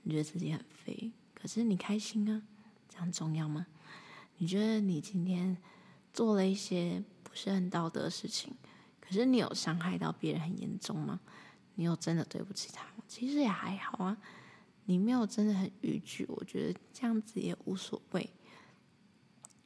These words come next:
那我觉得不用真的去把自己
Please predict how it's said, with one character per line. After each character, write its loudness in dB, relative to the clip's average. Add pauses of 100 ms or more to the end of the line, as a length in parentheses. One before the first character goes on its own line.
(140)
那 2 (720)
我 0
觉 4
得 2 (300)
不 2
用 6
真 2
的 2
去 0 (1000)
把 -4
自 2
己 -6